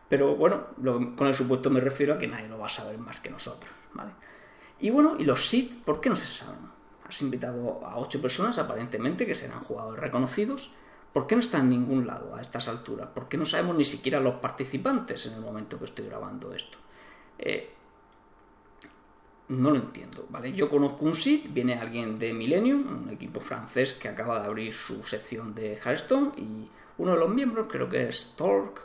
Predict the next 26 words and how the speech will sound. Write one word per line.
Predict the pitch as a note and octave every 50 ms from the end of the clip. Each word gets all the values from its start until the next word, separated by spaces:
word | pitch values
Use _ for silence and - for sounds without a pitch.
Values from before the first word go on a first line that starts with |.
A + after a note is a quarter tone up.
| - - -
o | -
algo | B2 A#2+ A#2+ B2
así, | - - - A3
no | D#3+ C3+
sé | - - A#2+
ni | A#2
pronunciarlo, | B2 - - A#2+ A#2+ A#2+ - - C3 B2 B2 C3+ D3 - - - - - - - - -
es | - - - - -
el | A2+ A2+ A#2+ -
que, | - A2 G#2 - -
uno | D3 C3+ B2
de | A#2+
los | A2 G#2 - -
Sith | - F#3+ G#3 G3+
que | - C3+
aparentemente | A#2 - A2 A#2 B2 - G#2+ A2 A#2 - - G#2
viene | - A2+ G2+ G#2 G#2
a | G2
Valencia, | G2 G2+ A2+ C3+ C3+ C3 A#2+ -
pero | G#2+ - A2
no | A2+ A#2+ C3
conozco | B2 B2+ B2 A#2+ B2 - - B2+
a |
los | A2+ A2 - -
otros | A2+ G#2+ - - -
siete. | - - - - -